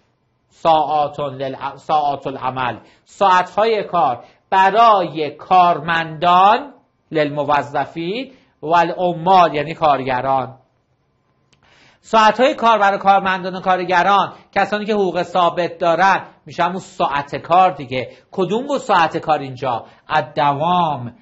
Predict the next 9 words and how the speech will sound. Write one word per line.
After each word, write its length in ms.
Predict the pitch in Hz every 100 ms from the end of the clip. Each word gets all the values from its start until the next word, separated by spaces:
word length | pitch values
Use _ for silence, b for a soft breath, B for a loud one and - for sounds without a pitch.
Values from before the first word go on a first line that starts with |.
| b
الدوام 640 | 127 143 151 135 139 165 170
به 100 | 147
معنای 460 | 131 120 135 180
ساعت 380 | - 139 123 160
کار 460 | 156 156 156 202 214 B _
که 100 | 180
شماره 380 | 160 135 139
دو 360 | 156 135 151 120
هستش. 580 | 113 107 - 117 - -